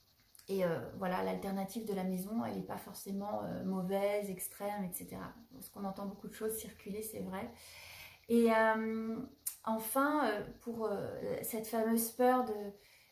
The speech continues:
euh, que nos enfants n'aient pas de vie sociale équilibrée, sachez que quand on fait l'instruction en famille, on offre à nos enfants, on peut, on peut leur offrir plein d'activités sociales, sportives, culturelles,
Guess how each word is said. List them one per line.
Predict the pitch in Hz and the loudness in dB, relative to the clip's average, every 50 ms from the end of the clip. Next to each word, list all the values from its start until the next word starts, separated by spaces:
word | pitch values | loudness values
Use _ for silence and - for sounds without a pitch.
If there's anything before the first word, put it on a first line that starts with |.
| _ - - | _ -6 -4
euh, | 202 202 196 196 196 196 190 190 196 196 196 - - _ _ _ | -2 0 0 0 0 0 -2 -2 -4 -8 -10 -12 -16 _ _ _
que | - 233 | -4 -4
nos | 220 214 208 202 | -2 -2 -2 -2
enfants | 214 220 - 247 | -4 -2 0 2
n'aient | 233 220 202 | 2 2 2
pas | 220 214 208 | 2 0 -2
de | 208 | -2
vie | - 220 | -2 -4
sociale | 220 - 214 208 - - 233 226 | -6 -6 -6 -6 -4 -2 0 0
équilibrée, | 214 202 - 226 196 196 190 190 214 226 247 277 294 - - - - - _ _ _ - - - - | 0 0 -2 -4 -4 -2 -2 0 4 6 6 6 6 2 -4 -10 -16 -20 _ _ _ -18 -18 -16 -14
sachez | - - - - 220 214 - 247 247 240 | -12 -10 -8 -6 -6 0 4 4 4 4
que | 240 226 | 2 0
quand | 233 220 208 - - | -2 -4 -8 -8 -8
on | 202 | -8
fait | 185 - - 220 | -8 -6 -4 -4
l'instruction | 220 214 214 - - - 220 - - 214 | -2 -4 -4 -6 -8 -10 -10 -10 -8 -6
en | 202 190 | -6 -6
famille, | 185 - 185 180 185 202 220 240 269 - - - - - - - _ _ _ _ | -4 -2 -2 -2 0 2 2 2 0 0 -4 -12 -20 -20 -20 -20 _ _ _ _
on | 202 202 214 214 | -4 0 2 2
offre | 226 233 233 - | 4 2 2 0
à | 220 | -2
nos | 202 208 202 202 | -2 -2 -4 -4
enfants, | 196 196 - - 226 226 226 233 233 | -6 -6 -6 -4 -2 0 0 0 -2
on | - - - - | -4 -8 -10 -12
peut, | 196 - - | -10 -6 -4
on | 180 | -4
peut | 180 - 254 269 | -2 0 2 2
leur | 247 214 - | 2 0 -2
offrir | 196 - - - 226 220 - | -4 -8 -8 -10 -10 -10 -10
plein | - - 226 226 226 | -6 -2 0 2 2
d'activités | 220 214 208 - - - 202 196 - - 214 208 | 2 0 -4 -8 -12 -12 -12 -12 -10 -10 -10 -8
sociales, | 202 - - 196 180 - - - 196 190 196 196 190 196 | -8 -8 -8 -8 -10 -10 -6 -4 -2 -2 0 0 -2 -4
sportives, | - - 190 180 175 - - - - 202 196 - | -6 -8 -10 -10 -10 -12 -14 -10 -10 -8 -8 -8
culturelles, | - 202 185 - - 196 185 220 233 254 247 | -10 -12 -12 -10 -8 -4 2 6 6 6 6